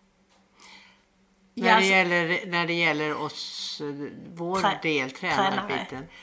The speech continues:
Speaker 1: Ja, alltså jag tr-, jag tror ju att det här samtalet med, eh,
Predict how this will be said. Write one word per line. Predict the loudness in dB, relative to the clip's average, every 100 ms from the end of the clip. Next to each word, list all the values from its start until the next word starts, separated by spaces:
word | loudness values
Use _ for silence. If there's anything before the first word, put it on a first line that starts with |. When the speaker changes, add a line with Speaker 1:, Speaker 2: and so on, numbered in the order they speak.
| -20 -20 -20 -20 -8
Speaker 1:
Ja, | 0 2
alltså | 2 2
jag | 0
tr-, | -2 -4 0
jag | -2 -2
tror | -6 -4 -2 -2
ju | 0
att | -2 -2
det |
här | 0 2 2
samtalet | -4 2 6 6 4 -2 0 0 -2 -8 -10 -16 -20 -20 _
med, | -6 -4 -2 -2 -4 -6 -10 -20 _ -20 -12
eh, | -10